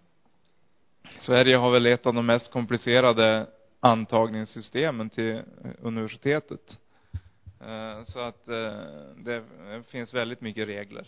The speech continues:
kring det. Men det tar vi inte idag. Så att vi ska börja med att läsa från första Thessalonikerbrevet,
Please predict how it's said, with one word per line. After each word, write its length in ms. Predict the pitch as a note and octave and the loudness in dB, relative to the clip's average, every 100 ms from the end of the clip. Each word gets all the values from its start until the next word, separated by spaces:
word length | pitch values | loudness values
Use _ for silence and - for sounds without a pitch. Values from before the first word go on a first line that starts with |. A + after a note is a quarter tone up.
| A2+ _ _ | -20 _ _
kring 220 | A2 G2+ | -12 -12
det. 160 | G2+ - _ - - - _ _ _ _ - | -14 -16 _ -20 -20 -20 _ _ _ _ -10
Men 180 | A#2 A2 | -8 -8
det 80 | |
tar 220 | - G2+ G2+ | -10 -10 -10
vi 80 | |
inte 180 | G2 - | -14 -12
idag. 240 | G#2+ G#2+ A#2 | -10 -8 -12
Så 140 | - B2 | -18 -20
att 220 | _ - _ _ _ _ _ _ _ _ _ _ _ _ _ - | _ -20 _ _ _ _ _ _ _ _ _ _ _ _ _ 0
vi 140 | C3+ | 0
ska 460 | C#3 D#3+ D3+ D3 - _ _ _ _ _ _ _ - | 2 4 6 6 0 _ _ _ _ _ _ _ 4
börja 440 | C#3+ C#3 C3 D#3 | 6 8 6 2
med 180 | D#3 B2+ | 2 0
att 120 | C#3 | 4
läsa 600 | C#3 A2+ - A#2+ A#2 D#3+ - _ | 4 4 2 -4 -2 -4 -10 _
från 480 | B2+ B2 B2+ C#3 - _ _ | -4 0 -2 -4 -14 _ _
första 760 | - C#3+ B2 - - C3 C3+ _ _ _ - | -2 0 0 -4 0 0 -2 _ _ _ -6
Thessalonikerbrevet, 1600 | C3+ B2 C3 B2 B2+ B2 G#2+ - G#2+ G#2+ A#2+ C#3+ F3+ _ - | -4 -2 -4 -2 -4 -6 -8 -4 -4 0 -2 -2 -6 _ -20